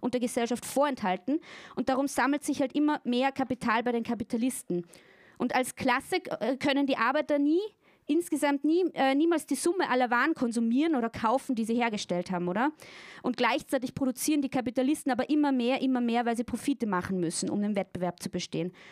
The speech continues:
Und das führt eben zu dieser Überproduktion im Kapitalismus. Es können nicht alle Waren verkauft werden, sie können ihre Werte nicht realisieren und der Markt wird irgendwie zu eng für die Kapitalisten. Und der Marx, äh, hat es so formuliert:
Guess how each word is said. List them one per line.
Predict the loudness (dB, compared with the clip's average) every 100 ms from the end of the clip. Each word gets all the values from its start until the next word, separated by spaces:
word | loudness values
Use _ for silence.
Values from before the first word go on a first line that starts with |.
| -8
Und | -4
das | -4
führt | -4 -4
eben | -2 -4
zu | -2
dieser | -2 -2
Überproduktion | 0 0 -2 -2 -6 -4 -4 0 -2 -2 -4
im | -4
Kapitalismus. | -4 -6 -4 -4 -4 -4 -6 -8 -18 -12
Es | -8
können | -2 2 2 2
nicht | 0 0
alle | 0 0
Waren | 0 0
verkauft | -2 -2 0 0 0
werden, | 0 0 -2 -6 -20 -10
sie | -4
können | 0 0 0
ihre | -2 0
Werte | 0 0 0
nicht | -2 -2
realisieren | -2 0 -2 0 0 2 -2 -8
und | -6 -4 -2
der | 2
Markt | 2 2 0
wird | -2 -2
irgendwie | -2 -2
zu | -2 -2
eng | 0 0
für | -2 -4
die | -4
Kapitalisten. | -4 -6 -4 -2 -2 -4 -4 -6 -6 -14 -20 -20 -16 -14 -6
Und | -2
der | 2
Marx, | 2 0 -4 -2
äh, | 0 0
hat | -2
es | -6 -4
so | -2 0
formuliert: | 0 0 0 0 -2